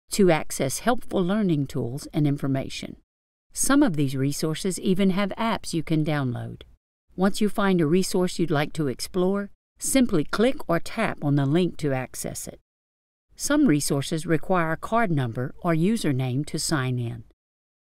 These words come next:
You will see a prompt like this requesting a username. This is where you will enter your student digital access card number and, if asked, a password. Your password can be found in the introductory information provided through your school's Clever portal.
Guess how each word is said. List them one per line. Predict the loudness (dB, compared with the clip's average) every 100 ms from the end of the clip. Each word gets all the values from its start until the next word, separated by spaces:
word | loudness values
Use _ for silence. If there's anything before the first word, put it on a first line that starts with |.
| _ 0
You | 4
will | 4 4
see | 2 2
a |
prompt | 0 0 0 0
like | 0 0 2
this | 4 4 0
requesting | -6 -4 -2 -2 0 2
a | 4
username. | 4 0 -2 -4 -6 -8 -12 -16 _ _ _ _ 2
This | 2 2
is | 2
where | 4
you | 4 4
will | 4 4
enter | 4 4 2
your | 0 -4
student | -2 0 2 2
digital | 2 2 2 0 0
access | -4 -4 -4 -4 -4
card | -4 -2 -2
number | -4 -4 -6 -8 _ _ 0
and, | 2
if | 4 2
asked, | 2 0 -4 -12 -18 -6
a | -4
password. | -2 -4 -4 -8 -10 -12 _ _ _ _ _
Your | 4 6
password | 6 0 0 -2 -2 2
can | 4
be | 4
found | 2 0 2 2 2
in | 0
the | 2
introductory | 2 2 2 2 0 0 -2 0
information | -2 0 2 0 0 -4
provided | -2 -2 0 0 -2 -2
through | -2
your | -2 -4
school's | -4 0 0 -2
Clever | -4 -2 0 -2
portal. | -4 -4 -4 -6